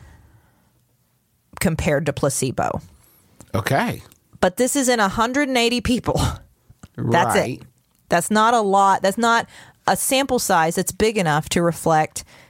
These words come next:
Speaker 1: the entire population. So from this meta-analysis, they said, "It's really interesting." And that's all you can say, I,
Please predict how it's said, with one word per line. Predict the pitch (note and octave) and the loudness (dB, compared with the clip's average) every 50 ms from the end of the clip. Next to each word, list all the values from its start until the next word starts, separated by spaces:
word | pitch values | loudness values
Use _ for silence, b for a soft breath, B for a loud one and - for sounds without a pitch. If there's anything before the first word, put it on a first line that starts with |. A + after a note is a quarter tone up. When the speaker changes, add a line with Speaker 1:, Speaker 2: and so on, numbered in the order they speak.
| B B - | B B -2
Speaker 1:
the | E3 E3 | 0 0
entire | E3+ E3 - D#3 C#3 C3+ | 0 0 0 0 -2 0
population. | - - C#3+ B2+ - F3+ A#3 D4+ D#4 B3 - E3+ D#3+ | 0 -2 -2 -2 0 0 0 0 0 0 -2 -4 -4
So | - G3+ | -4 -2
from | - C4+ C4+ | -2 -2 -4
this | C#4 C#4+ - | -4 -2 -2
meta-analysis, | C4 A3 A3 G#3+ G#3 G3 F#3+ G3 G3+ - A3+ - | 0 0 2 2 2 2 2 2 0 -2 -4 -2
they | - G#3 | -2 -2
said, | G3 - G3 G3 G3 B B B B B | 0 0 0 0 -2 B B B B B
"It's | B E4+ E4+ F4 | B -4 0 0
really | F4+ D#4+ D4+ C#4+ | 2 2 2 0
interesting." | - D4 D4 - - A3+ - - - G#2+ D#2+ - D3 - B B B B B B B B B B B B B _ _ _ _ _ _ _ _ _ _ _ _ - | 0 -2 -2 -2 -2 -2 -2 -2 -4 -4 -6 -10 -14 -14 B B B B B B B B B B B B B _ _ _ _ _ _ _ _ _ _ _ _ -2
And | F3 F#3+ F#3+ | -2 0 0
that's | G3+ G#3+ G#3+ - - - - _ - - | 0 0 -2 -2 -6 -6 -8 _ -2 2
all | E3+ F#3 F#3+ | 2 2 2
you | G#3 G#3 G#3 | 2 0 -2
can | - - G3+ F#3+ | -2 -2 -2 -2
say, | - - C4 A#3+ F3+ B2+ B2 B2+ - - - | 0 0 2 2 2 0 -2 -4 -4 -2 0
I, | - D#3+ | 0 0